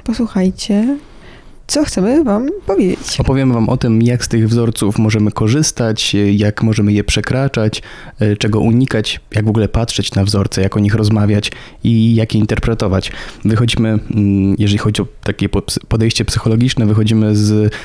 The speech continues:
Speaker 2: mm, podejścia, które mówi o skryptach międzypokoleniowych, mm, czyli że pewne nasze, mm, że z założenia pewne nasze rzeczy, które robimy, e, rob-, robimy tak dlatego, że robili tak nasi przodkowie,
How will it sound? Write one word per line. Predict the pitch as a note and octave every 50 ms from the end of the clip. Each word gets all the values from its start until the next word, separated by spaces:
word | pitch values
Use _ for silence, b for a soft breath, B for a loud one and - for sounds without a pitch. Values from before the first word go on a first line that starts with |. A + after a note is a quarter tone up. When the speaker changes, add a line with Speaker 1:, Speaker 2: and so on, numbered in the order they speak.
| B B B B B B B B B
Speaker 2:
mm, | A#2 G#2+ G2+
podejścia, | - A2+ G2+ G#2+ A#2+ - - -
które | - - G#2+
mówi | G#2 G#2+ G#2+ G#2+ G#2+
o | G#2+ G#2+
skryptach | - - - B2 - - G#2 - -
międzypokoleniowych, | G#2+ G#2+ G#2 - - G#2+ - A2 G#2+ G#2 G2+ G2 G2+ C#3 E3 - - B B B B B B B
mm, | - A2 G#2 A2
czyli | B2 - D#3 C#3+ C3
że | A#2 G#2+ A2
pewne | - - A2+ A2+ A2+ G#2
nasze, | G#2 G#2+ - - G#2+ G#2+ - B B B B B B -
mm, | G#2+ G#2+ G#2 G#2 G2+ G2 - -
że | - A2 A2 A2
z | G#2+
założenia | G#2+ A2+ A2 A2+ A2+ A#2 A#2 A2 G#2
pewne | - G#2+ G2 G#2
nasze | G#2 G2 G2 G2 - - G2+
rzeczy, | G2+ G#2 G#2 G#2+ - - G2
które | - - A2 G2+
robimy, | G#2+ G#2 G2+ G2+ G2+ A2 A#2+ C3+ D#3 E3+ E3 - - A#2 A2 E2+ - - - - - - A2 A#2 A#2+ - - -
e, | G2+
rob-, | A#2+ A#2+ A2+
robimy | C3+ C3+ D3 D3 C3
tak | C3 B2
dlatego, | A#2 A2+ - B2 A#2 A#2
że | A2 A2
robili | A2 G#2+ A2 A2 G#2+
tak | A2 G2+ -
nasi | A2 - -
przodkowie, | A2 - G#2 - - - A#2 A2+ A#2 A2+